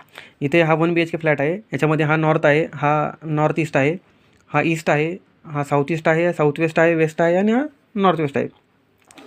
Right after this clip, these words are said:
तर हा मी ब्रह्मस्थान मार्क केलेला आहे. याच्या पूर्ण <coughs> मेजरमेंटच्या according हा,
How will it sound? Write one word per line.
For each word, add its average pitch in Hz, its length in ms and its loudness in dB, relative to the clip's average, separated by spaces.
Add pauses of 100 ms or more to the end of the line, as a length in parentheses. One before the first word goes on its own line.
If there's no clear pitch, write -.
(460)
तर 156 60 2
हा 156 160 0
मी 180 140 0
ब्रह्मस्थान 170 540 0
मार्क 160 260 0
केलेला 151 240 2
आहे. 151 160 -2 (320)
याच्या 151 200 0
पूर्ण 165 600 -2 (220)
<coughs> - 260 -4
मेजरमेंटच्या 160 640 2
according 160 320 -2
हा, 151 120 0